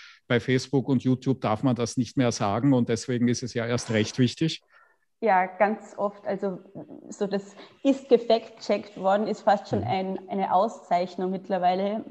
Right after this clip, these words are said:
Speaker 2: in manchen Kreisen. Und wir sehen das ganz oft auf Seiten, die wir auch öfter gefact-checkt haben, ähm, dass dann unten gleich ein Hinweis steht. Übrigens, die unzensierte Wahrheit finden Sie im Telegram-Channel,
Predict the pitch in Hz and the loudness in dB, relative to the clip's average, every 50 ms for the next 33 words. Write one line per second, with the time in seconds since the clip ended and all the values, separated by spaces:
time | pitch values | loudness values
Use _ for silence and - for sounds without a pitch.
0 | - - 202 190 196 185 180 190 - - 196 190 196 - - - 190 185 220 214 | -8 -6 -4 -2 0 -2 -2 -4 -4 -6 -8 -8 -6 -6 -4 -4 -4 -4 -4 -6
1 | 214 - - - - - - - 220 202 202 202 - 220 214 214 208 214 - 196 | -6 -8 -14 -20 -20 -18 -10 -6 -4 -4 -4 -2 -2 0 0 0 -2 -4 -4 -4
2 | 196 214 202 - 208 208 - - 220 - - - 202 202 208 208 226 196 202 196 | -4 -2 -2 -2 -2 -2 -2 -4 -6 -4 -2 -2 0 0 0 -2 -4 -6 -4 -4
3 | 196 185 190 - - - 233 233 - - 202 196 208 196 - 208 202 - - - | -2 -4 -4 -4 -6 -8 -8 -8 -8 -8 -8 -6 -6 -6 -6 -6 -6 -6 -8 -8
4 | 214 202 - - 208 190 185 196 196 196 - - - - _ _ _ - 220 208 | -8 -8 -8 -6 -4 -4 -4 -4 -6 -8 -12 -18 -20 -20 _ _ _ -6 -4 -2
5 | 202 202 202 196 208 196 196 - 202 202 - 226 220 214 214 214 190 196 185 185 | 0 -2 -2 -2 -4 -4 -2 -4 -4 -2 -2 -2 -2 -2 -2 -2 2 4 4 4
6 | 196 202 190 175 202 208 214 208 196 185 185 - - 202 196 - - 247 240 226 | 2 0 -2 -2 -2 -2 -2 -2 -2 -4 -4 -4 -6 -8 -4 0 0 2 2 2
7 | 226 220 208 208 214 220 214 - 247 233 233 240 208 196 - 220 214 214 214 202 | 2 0 0 -2 -4 -4 -4 -2 -2 -2 0 -2 -4 -4 -2 -4 -4 -2 -2 -2
8 | 190 185 190 190 190 180 185 185 - - 202 196 196 202 196 - 202 190 190 190 | 0 0 0 0 0 0 -2 -2 -4 -6 -6 -4 -6 -6 -6 -4 -4 -4 -4 -6
9 | - - 196 190 190 190 185 185 185 185 - 202 190 196 190 190 196 190 196 196 | -6 -6 -6 -4 -4 -4 -6 -6 -6 -6 -6 -4 -4 -6 -6 -6 -6 -6 -6 -6
10 | - 202 196 202 202 202 | -4 -4 -4 -4 -4 -6